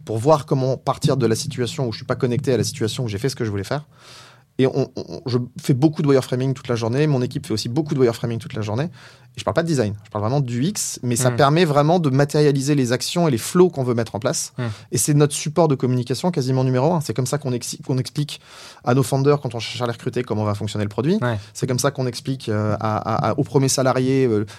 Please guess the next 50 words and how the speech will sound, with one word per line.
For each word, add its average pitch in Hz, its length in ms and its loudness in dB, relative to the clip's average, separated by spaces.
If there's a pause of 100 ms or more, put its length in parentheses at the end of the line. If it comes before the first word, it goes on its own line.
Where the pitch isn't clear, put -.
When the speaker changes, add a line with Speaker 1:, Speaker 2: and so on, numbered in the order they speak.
(340)
Speaker 1:
bah 85 100 0
voilà, 180 220 6
les, 123 160 2
les, 110 180 0
les, 107 160 0
les, 107 180 0
les 107 440 -2
arcanes 143 340 2
de 123 60 0
comment 123 320 0
va 113 100 2
être 110 80 -2
le 110 80 -2
produit, 165 400 0
au 147 120 6
R 143 180 6
H 151 160 2
pour - 140 -10
qu'elle 123 120 -6
soit 127 160 -4
capable 127 320 -2
de 113 80 -2
pitcher, 139 480 -2 (400)
euh, 95 180 -6
le 110 120 -2
produit 131 260 -2
correctement 127 540 2
à 123 60 2
des 127 60 -2
founders 113 280 -2
potentiels, 120 480 -2
Speaker 2:
Ouais. 117 80 0
Speaker 1:
et - 20 0
cetera, 139 260 0
et 147 60 2
cetera. 208 240 0
Donc 160 140 0
c'est 135 100 -2
vraiment 160 240 4
un 175 60 4
support 165 340 0
qui - 80 -4
est - 20 0
central 180 520 2
dans 131 100 0
l'organisation 117 300 -4 (760)
et 131 80 -2
qui 160 320 4
est, 180 60 10
euh, 131 160 6